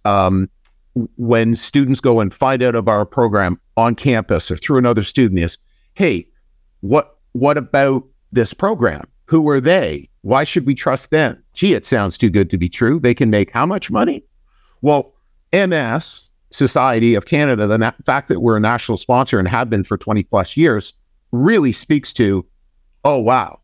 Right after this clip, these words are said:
Like, look at the letters they get. Look at the r-, letters of recommendation." It takes something to be a, a national sponsor. If you look at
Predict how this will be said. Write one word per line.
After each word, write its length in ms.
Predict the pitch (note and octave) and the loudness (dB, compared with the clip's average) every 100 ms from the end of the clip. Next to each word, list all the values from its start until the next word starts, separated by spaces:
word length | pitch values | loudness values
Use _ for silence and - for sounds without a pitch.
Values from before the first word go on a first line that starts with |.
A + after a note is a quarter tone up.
| _ | _
Like, 200 | A2 G#2+ | -2 -2
look 280 | A2+ B2 D#3 | 0 0 0
at 100 | - | 0
the 80 | B2 | 2
letters 380 | A#2+ B2 B2 - | 2 4 2 2
they 160 | A#2+ | 0
get. 260 | A2+ A#2+ A#2 | 2 0 2
Look 220 | A#2+ C3 | 0 0
at 100 | C#3+ | 0
the 180 | B2 A#2 A#2 | 0 0 -2
r-, 220 | - B2+ | -2 2
letters 340 | A2+ A#2 A2+ | 2 0 -2
of 80 | F#2+ | -2
recommendation." 800 | A2 C3 A2 G#2+ A2+ - A2 G2 | -2 0 0 2 0 0 -2 0
It 140 | B2 - | -2 -2
takes 320 | - D3+ - | -2 -2 0
something 320 | D3 B2+ C3+ | -2 0 0
to 40 | A#2+ | 4
be 220 | A#2+ A#2 | 4 4
a, 140 | A2+ A#2 | 2 2
a 60 | |
national 380 | A#2 A2+ A2+ A#2 | 0 0 -2 -6
sponsor. 420 | - A#2 A#2 B2 | -2 0 0 0
If 80 | G#2 | 0
you 180 | G2+ G#2 | 0 2
look 220 | A#2+ B2+ | 2 0
at 140 | C#3 | -6